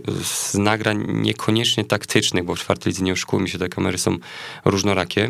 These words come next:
i jakość też jest różna, ale wszystko to robiłem i tak jak dosłownie to robiłem przez pierwsze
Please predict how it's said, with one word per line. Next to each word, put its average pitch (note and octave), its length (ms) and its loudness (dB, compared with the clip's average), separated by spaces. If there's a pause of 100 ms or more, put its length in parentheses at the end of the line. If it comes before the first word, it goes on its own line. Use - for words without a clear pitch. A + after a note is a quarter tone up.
(120)
i F2+ 60 0
jakość F#2+ 300 0
też - 140 2
jest F2+ 260 -2
różna, F#2 400 2 (720)
ale G2 120 6
wszystko - 300 2
to - 80 0
robiłem G#2 360 2
i - 40 -6
tak G2 120 -2
jak G2 200 -4 (440)
dosłownie G#2 380 4
to G2+ 120 -2
robiłem G2 380 0
przez - 260 -2
pierwsze G#2 540 2